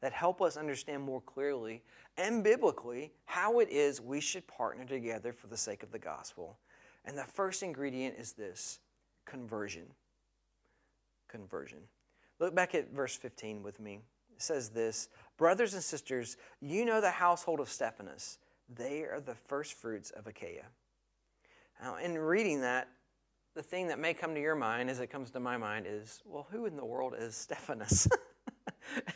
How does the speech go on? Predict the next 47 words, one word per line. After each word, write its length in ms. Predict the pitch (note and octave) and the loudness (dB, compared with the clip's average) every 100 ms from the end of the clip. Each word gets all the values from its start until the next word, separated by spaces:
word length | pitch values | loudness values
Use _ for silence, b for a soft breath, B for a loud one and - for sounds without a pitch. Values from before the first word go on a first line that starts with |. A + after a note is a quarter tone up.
| B B | B B
The 100 | G3 | 8
truth 320 | G#3 - C4 B3 | 8 8 8 8
is, 140 | G#3+ | 6
we 160 | A3+ C4+ | 6 8
don't 160 | C4+ | 10
know 180 | C4 B3+ | 12 12
a 20 | |
lot 180 | B3 B3+ | 12 10
about 320 | A3 A3+ C#4 | 10 8 6
this 140 | D#3+ C#3 | 4 2
guy, 280 | C#3 B2 | 6 6
Stephanas, 580 | A2+ - B2+ - A2+ G2+ | 4 2 0 -2 -4 -2
or 240 | C#3 C#4+ A3+ | 8 10 10
his 200 | D#3+ - | 8 4
household. 540 | C3 - A#2 G2+ G#2+ B B B - | 4 4 0 0 -2 B B B -4
But 180 | E3 F3+ | 6 8
what 200 | G#3 B3+ | 10 8
we 120 | A#3 | 6
can 180 | A3 F#3 | 4 4
definitively 760 | D#3 D3+ - G#3+ G3 F#3 D#3 C#3+ | 4 2 4 6 6 4 4 2
say 480 | - D3+ C#3 B2 B2+ | 4 6 8 8 4
from 200 | C3+ B2 | -2 -2
this 160 | A#2+ | -2
passage 540 | - B2+ B2+ B2+ A#2 A2+ | -2 2 2 0 -2 -2
and 180 | D3 | -4
from, 220 | D3 D#3 C#3 _ _ - | -2 -4 -4 _ _ -2
from 240 | C#3 B2+ | 0 0
First 260 | - D3 - | 0 -2 -2
Corinthians 440 | C#3+ B2+ A#2+ A2 | -6 -4 -4 -4
chapter 340 | - C3+ B2 | -6 -4 -2
one 420 | A2 B2+ D#3 A#2+ A#2+ B B - | -2 0 2 2 0 B B -6
was 100 | C#3+ | 0
that 140 | D3+ | 2
Stephanas 680 | - - - G3+ A3+ A#3+ A#3 | 4 4 2 2 0 0 -2
came 460 | - - D#3+ D#3+ E3+ | -6 -10 -8 -8 -8
to 180 | - C3 | -8 -6
a 60 | |
saving 500 | A2+ - B2 A#2+ A#2+ | -6 -6 -6 -6 -8
faith 300 | A2+ A2 G#2+ | -6 -6 -6
in 100 | G#2 | -10
Christ. 420 | G2+ - - - A#2 | -8 -6 -6 -8 -4
We 120 | B2 | 4
know 160 | D#3+ | 8
that 200 | D#3 D#3+ | 12 10
about 280 | B2 G#2+ G2 | 10 2 -2
him, 160 | B2+ F3 | -2 2
that 200 | B2 | 2